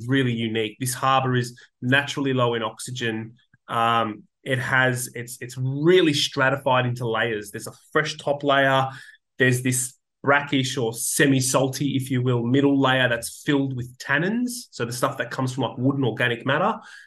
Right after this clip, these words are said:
And those tannins create really, really dark water that prevents light penetrating. And so under that middle layer, you've then got saline water, so water from the sea. And because there's no light getting to it, it kind of mimics conditions in the deep ocean.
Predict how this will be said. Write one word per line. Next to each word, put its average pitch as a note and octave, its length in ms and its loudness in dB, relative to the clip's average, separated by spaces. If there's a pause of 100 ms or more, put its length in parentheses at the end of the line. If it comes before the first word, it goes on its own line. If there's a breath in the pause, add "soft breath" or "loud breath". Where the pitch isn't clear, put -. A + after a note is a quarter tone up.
(140 loud breath)
And B2 160 4
those C#3+ 280 6
tannins D3 640 2
create B2+ 540 0
really, C3+ 260 0
really A#2+ 200 -2
dark B2 340 0
water B2 240 0
that A#2 120 -6
prevents B2 320 -4
light A#2 280 -2
penetrating. A2+ 640 -6 (440)
And B2 100 -2
so B2 260 0
under D#3+ 300 6
that D3+ 220 2
middle C3+ 280 4
layer, A#2 200 2
you've A#2 300 -4
then B2 260 2
got A2+ 260 -2
saline B2 640 -2
water, G2+ 320 -6 (220)
so A#2+ 320 -2
water B2 260 2
from A#2+ 140 -6
the G#2+ 80 -6
sea. G#2+ 500 -2 (480 soft breath)
And B2+ 240 2
because C3+ 300 2
there's C#3+ 100 2
no C3 140 4
light D3+ 320 4
getting C#3 240 2
to C3+ 160 -2
it, B2 80 -6
it B2 120 -10
kind D3+ 300 2
of C3+ 100 2
mimics B2+ 680 0 (180)
conditions B2 500 0
in A#2+ 80 0
the A2 60 -4
deep A2+ 240 -2
ocean. A2+ 460 -4